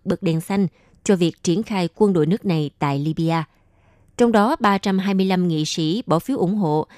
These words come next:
và chỉ có một trăm tám mươi bốn nghị sĩ bỏ phiếu chống lại động thái này. Theo ông Ismet Zimaz,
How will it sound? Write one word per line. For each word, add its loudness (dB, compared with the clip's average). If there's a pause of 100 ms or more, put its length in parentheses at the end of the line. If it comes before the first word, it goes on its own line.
(200)
và 4
chỉ -4
có -2
một -4
trăm -2
tám -4
mươi -6
bốn -4
nghị -2
sĩ -6 (120)
bỏ 2
phiếu 0
chống 0
lại 0
động -2
thái -4
này. -2 (920)
Theo 4
ông 4
Ismet 0
Zimaz, 0